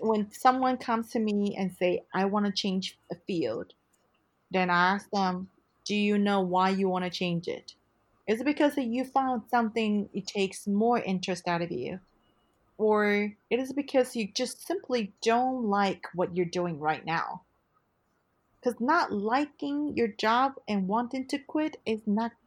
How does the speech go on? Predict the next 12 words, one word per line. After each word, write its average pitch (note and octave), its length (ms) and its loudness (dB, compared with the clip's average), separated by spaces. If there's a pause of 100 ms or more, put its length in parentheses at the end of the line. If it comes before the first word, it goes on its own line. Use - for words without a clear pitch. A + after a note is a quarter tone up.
(140)
an G3+ 180 2
enough F#3+ 680 2 (320)
reason. F3 560 -2 (800)
If A3 140 -2
you C4 220 -2
don't D4+ 280 2
like D4+ 200 0
your C#4 120 -6
current C4+ 360 -2
job, A#3+ 260 0 (280)
change F4+ 440 -2
it. - 180 -12